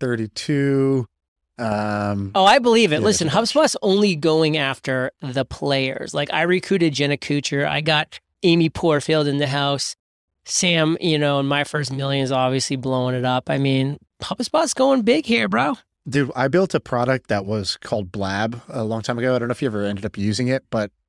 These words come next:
Speaker 1: it was used by a ton of, like, podcasters and internet marketers. They, like, were one of the groups that flocked to it really early 'cause they're like, "Oh, a stage I can stand on." And
Speaker 2: I was actually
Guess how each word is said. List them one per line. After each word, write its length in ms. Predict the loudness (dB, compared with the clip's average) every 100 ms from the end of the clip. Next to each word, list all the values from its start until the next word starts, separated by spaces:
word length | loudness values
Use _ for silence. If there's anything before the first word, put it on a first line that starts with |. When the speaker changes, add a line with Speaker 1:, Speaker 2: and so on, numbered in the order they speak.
| _ -8
Speaker 1:
it 60 |
was 180 | -4 -2
used 240 | 0 0 0
by 120 | -2
a 100 | -4 -8
ton 420 | -4 0 2 2
of, 220 | 0 -2
like, 240 | -4 -6
podcasters 580 | -4 -4 -2 -4 -4 -6
and 80 | -10
internet 320 | -6 -4 -4 -2
marketers. 560 | -4 -2 -2 -2 -2
They, 100 | -4
like, 140 | -4 -6
were 300 | -12 -8 -4
one 180 | 0 0
of 100 | 0
the 100 | 0
groups 240 | -2 -2
that 200 | -4 -6
flocked 300 | -4 -4 -4
to 100 | -6
it 60 | -4
really 240 | -4 -4
early 300 | -4 -2 -2
'cause 100 | -4
they're 80 | -6
like, 180 | -6 0
"Oh, 220 | 2 2 -2
a 60 |
stage 360 | -2 0 2 0
I 40 | -2
can 140 | -4
stand 300 | -4 -2 0
on." 100 | -2
And 160 | -4 -2
Speaker 2:
I 40 | 2
was 120 | 4
actually 240 | 2 0